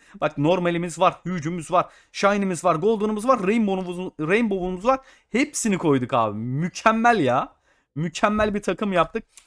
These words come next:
Gerçekten de çok güzel oldu. Allah'tan bu videoyu var ya, scamlenmeden bitirdik ama çok ama çok zordu gerçekten de. Bakalım yedi tane daha hediyemiz gelmiş. Hızlı bir şekilde bunlara da bakalım. Cica,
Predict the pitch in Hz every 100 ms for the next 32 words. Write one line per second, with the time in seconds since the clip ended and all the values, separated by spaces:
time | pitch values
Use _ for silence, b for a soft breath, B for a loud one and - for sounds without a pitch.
0 | B 175 185 - 190 180 202 190 151 160
1 | 165 185 b - 143 160 165 - 208 175
2 | 180 175 185 190 196 135 - b b b
3 | _ 180 - 185 196 190 180 185 185 170
4 | 180 190 - 147 151 135 - 175 151 175
5 | 180 - - 143 120 131 120 117 120 -
6 | - 123 123 175 - b b - 131 165
7 | 143 180 226 233 226 226 220 202 190 165
8 | 175 202 - 175 180 175 170 156 160 180
9 | 190 202 196 208 214 b b b b -
10 | 220 214 226 226